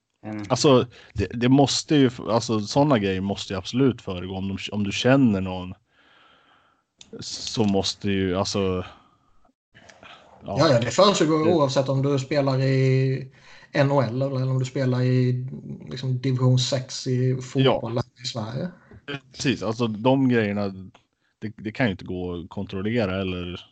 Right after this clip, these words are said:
Speaker 2: alltså, det går inte ens att bestraffa om de skulle få reda på det.
Speaker 3: Nej.
Speaker 2: Eh, för det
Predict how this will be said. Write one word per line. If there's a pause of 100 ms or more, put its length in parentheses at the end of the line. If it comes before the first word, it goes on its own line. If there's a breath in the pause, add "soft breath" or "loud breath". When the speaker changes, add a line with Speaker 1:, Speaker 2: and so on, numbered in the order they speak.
Speaker 2:
alltså,
det
går
inte
ens
att
bestraffa
om
de
skulle
få
reda
på
det. (640 loud breath)
Speaker 3:
Nej. (200)
Speaker 2:
Eh, (140)
för
det